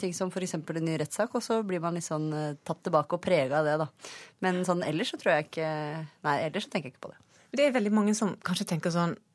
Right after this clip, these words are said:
Speaker 2: "Åh, nå, som du tenker, nå får vi høre mer om han, nå, nå åpner han munnen når han får oppmerksomhet."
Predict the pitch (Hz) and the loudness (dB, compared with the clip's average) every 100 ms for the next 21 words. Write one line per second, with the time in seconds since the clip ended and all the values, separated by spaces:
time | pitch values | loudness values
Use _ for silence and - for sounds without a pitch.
0 | 190 185 - - - - 196 190 165 170 | 0 2 0 -8 -8 0 4 4 2 -4
1 | - 185 180 175 156 160 165 180 165 - | -4 2 2 2 0 2 4 4 2 -2
2 | - - - 220 - - 196 180 170 175 | -14 -14 -6 -6 -4 2 4 6 2 4
3 | 233 247 156 139 107 156 185 190 180 196 | 6 8 6 4 -2 0 0 2 2 4
4 | 185 180 196 190 202 185 175 180 185 175 | 4 4 2 4 6 4 6 4 4 2
5 | 196 - - 180 240 - | 0 -2 0 0 0 -4